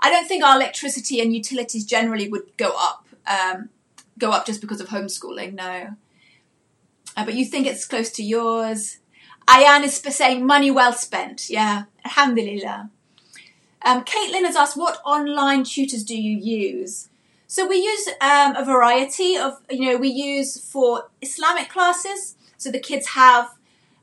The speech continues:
um, a tutor one-on-one for their Quran, who is just somebody local who used to teach them in person, and now he's doing it through Zoom. They have group classes for hadith, um,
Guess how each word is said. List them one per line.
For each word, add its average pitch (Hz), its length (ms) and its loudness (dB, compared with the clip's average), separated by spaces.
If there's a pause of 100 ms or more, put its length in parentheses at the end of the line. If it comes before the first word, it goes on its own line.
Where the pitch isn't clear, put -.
um, 226 420 6
a 247 40 -10
tutor 311 500 -4
one-on-one 294 800 4
for 269 120 -10
their 220 120 -4
Quran, 269 640 0
who 302 100 -10
is 285 140 -6
just 359 180 -2
somebody 277 340 0
local 269 440 -2
who 226 100 -8
used 294 300 -4
to - 80 -10
teach 262 260 -8
them 233 80 -8
in 214 140 -6
person, 240 520 -4
and 226 120 -4
now 233 240 0
he's 233 240 -12
doing 226 180 -6
it 185 100 -12
through 214 180 -12
Zoom. 226 440 -4 (400)
They 240 60 -2
have 233 240 -4
group 277 280 -4
classes 262 520 0
for 220 320 -4
hadith, 277 640 -10 (500)
um, 226 560 6